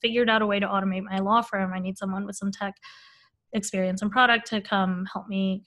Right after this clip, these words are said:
kind of product, well, to productize this." And I said yes, and my mom was pissed. She was like, "You, like, I worked really hard to make sure that you could go to college and all of, um,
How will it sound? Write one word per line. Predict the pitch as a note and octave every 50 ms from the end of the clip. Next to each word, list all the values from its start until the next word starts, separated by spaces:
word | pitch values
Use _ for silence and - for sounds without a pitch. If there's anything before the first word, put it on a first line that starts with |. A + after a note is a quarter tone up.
| -
kind | - F#3+ F#3
of | F#3 - _ _
product, | - - B3 A3+ A3+ A3 - - - _ _ -
well, | G3+ - - _ _
to | - -
productize | - C4 B3+ G#3 G3 F#3+ - - - - -
this." | - - G#3+ - - - - - - - - - - -
And | G#3 G3+ G3+ G3 F#3+ - -
I | A3+ G#3+ G#3 G#3 G#3+
said | G#3 - G3+ F#3 F3+ F#3+
yes, | A#3+ B3 B3+ A3 F#3+ G#3+ G#3+ -
and | - - G#3+ G#3+
my | G#3 G3+
mom | G#3 G3 G3 G3 G3 G3+ G3+
was | F#3+ F#3 F#3+ - _ _ - - - - - - - -
pissed. | G3 F#3+ F#3 F3 E3 E3+ F#3 - - - - - - - - - - - _ _ _ - - _ _ - - _ _
She | - - - - - A#3 A3+ A#3
was | A3+ A3 G#3+ G#3+
like, | G#3+ G3+ G3 F#3+ F#3 F3+ F3 - - _ _ _ _ _ _ _ _ -
"You, | A3 G#3+ A3+ C4+ D4+ D#4 D4+ D4+ D4+ D4+ D4+ D4+ D4 - - - _ _ _ - _ _ -
like, | A#3 G#3 G#3+ - _ -
I | C4 C4+ C#4+
worked | C#4 D4+ C#4+ - -
really | B3+ B3 B3+ B3
hard | - A3+ G#3+ G#3 G#3 G#3 G3+ G3+ G#3 G#3 G3+
to | - - G3+ F#3+
make | G#3 G3 G3
sure | - - G3 F#3+ F#3+
that | F#3+ F#3+
you | G#3 G#3 G#3 G3+
could | G#3 G3+
go | G3 F#3
to | F#3 F3+
college | - - - B3+ A#3+ A#3+ A#3 A3+ A3 G#3+ A3 A3 G3+
and | G3 G3 F#3+
all | G3 G3 G3 G3
of, | F#3+ F#3+ _ _ _ -
um, | G#3+ G3+ F#3+ F#3+ F#3+ F#3+ G3